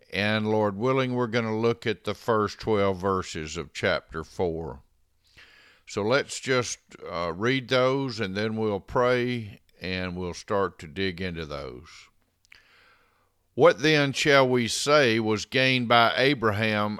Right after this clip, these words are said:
our forefather, according to the flesh? For if Abraham was justified by works, he has something to boast about, but not before God.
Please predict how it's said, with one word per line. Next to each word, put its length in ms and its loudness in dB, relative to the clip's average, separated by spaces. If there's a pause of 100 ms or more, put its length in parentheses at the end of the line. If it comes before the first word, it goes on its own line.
our 360 4
forefather, 880 2
according 720 2
to 180 -2
the 160 -4
flesh? 760 0 (600)
For 200 6
if 200 2
Abraham 720 2
was 180 -2
justified 920 2
by 200 4
works, 680 4 (260)
he 220 0
has 260 6
something 540 0
to 140 0
boast 480 4
about, 500 4 (240)
but 180 0
not 300 4
before 420 2
God. 680 4